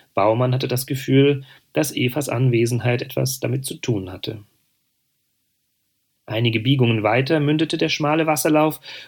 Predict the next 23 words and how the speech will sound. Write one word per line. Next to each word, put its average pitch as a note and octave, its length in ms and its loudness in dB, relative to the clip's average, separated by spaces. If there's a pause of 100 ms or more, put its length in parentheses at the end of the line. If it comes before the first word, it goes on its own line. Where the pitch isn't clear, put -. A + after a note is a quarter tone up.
(100)
unvermittelt C3+ 680 2
in D3 80 0
ein C#3+ 180 0
halbkreisförmiges C3 1120 -2
Becken. A2 440 -4 (1300)
Umringt C3+ 420 2
von A2 180 -4
Sumpfzypressen C3 920 -2
mit A2+ 160 -2
ihren F#2+ 200 -10
schmalen A#2 600 -2
braunen A2 360 -2
Stämmen C3 480 0
und G2 160 -6
den G#2 220 -6
flatterigen A#2 560 -4
grünen A2+ 320 0
Blättern C3+ 480 0 (320)
stand B2+ 240 -2
ein B2 140 0
mächtiger, C3+ 680 0 (260)
abgestorbener A2+ 920 -2
Baum. G2+ 400 -2